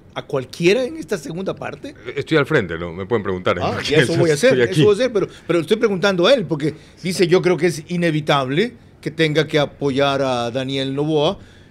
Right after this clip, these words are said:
Speaker 1: y veremos, eh, cómo se la plantea.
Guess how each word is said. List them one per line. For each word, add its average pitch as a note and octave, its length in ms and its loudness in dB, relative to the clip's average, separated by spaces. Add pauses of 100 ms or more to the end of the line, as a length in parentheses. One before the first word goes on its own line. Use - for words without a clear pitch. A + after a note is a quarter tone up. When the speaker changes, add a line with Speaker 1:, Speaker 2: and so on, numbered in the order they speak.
(160)
Speaker 1:
y G#3+ 280 0
veremos, E3 640 2
eh, D#3 180 -2 (200)
cómo D#3 220 -2
se D3 140 -2
la B2 100 -4
plantea. A2+ 520 -2